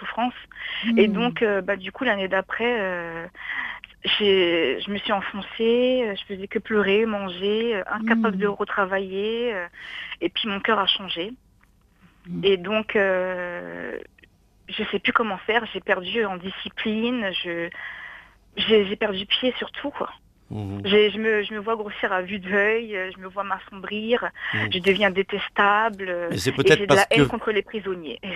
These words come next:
Speaker 1: c'est,
Speaker 3: Oui.
Speaker 1: voilà, j'en suis. Et je sais pas comment me sortir de ça.
Speaker 3: Alors,
Speaker 1: J'ai eu
Speaker 3: c'est
Speaker 1: beau pardonner, mais, euh,
Speaker 3: Oui, il faut pas pr-, prendre, si vous me permettez un conseil, il faut pas prendre sur vous, euh, tout, toutes ces choses-là.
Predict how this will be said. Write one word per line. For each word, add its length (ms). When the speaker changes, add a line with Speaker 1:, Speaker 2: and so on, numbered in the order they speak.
Speaker 1:
c'est, 80
Speaker 3:
Oui. 60
Speaker 1:
voilà, 200
j'en 140
suis. 240
Et 80
je 100
sais 80
pas 120
comment 220
me 60
sortir 280
de 120
ça. 80
Speaker 3:
Alors, 300
Speaker 1:
J'ai 80
eu 40
Speaker 3:
c'est 60
Speaker 1:
beau 100
pardonner, 580
mais, 200
euh, 40
Speaker 3:
Oui, 160
il 120
faut 160
pas 160
pr-, 400
prendre, 280
si 180
vous 100
me 100
permettez 360
un 80
conseil, 440
il 100
faut 220
pas 120
prendre 360
sur 280
vous, 320
euh, 320
tout, 140
toutes 240
ces 100
choses-là. 440